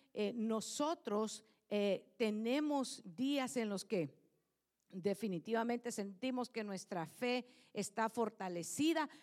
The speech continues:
pero hay días en que tenemos,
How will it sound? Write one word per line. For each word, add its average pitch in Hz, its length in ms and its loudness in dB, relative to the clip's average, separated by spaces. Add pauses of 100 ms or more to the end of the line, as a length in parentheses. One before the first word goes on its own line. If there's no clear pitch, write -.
(160)
pero 190 360 2 (200)
hay 190 280 -8
días 269 440 -2 (220)
en 208 180 2
que 208 140 -4
tenemos, 226 640 0